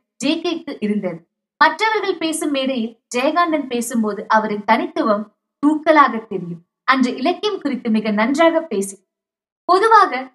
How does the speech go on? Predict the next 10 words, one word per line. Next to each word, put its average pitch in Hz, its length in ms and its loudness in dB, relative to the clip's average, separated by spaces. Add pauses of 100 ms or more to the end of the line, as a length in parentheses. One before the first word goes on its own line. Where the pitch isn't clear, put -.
(140)
நானும் 349 460 2 (100)
தமிழினி 370 380 0
வசந்தகுமார் 269 680 -2
அண்ணனும் 220 500 0 (180)
பல 349 240 6
விஷயங்கள் 359 540 -2
பேசினாலும், 254 680 -2 (260)
"தமிழில் 311 760 2
எவன் 330 340 2
மாஸ்டர்?" 247 580 0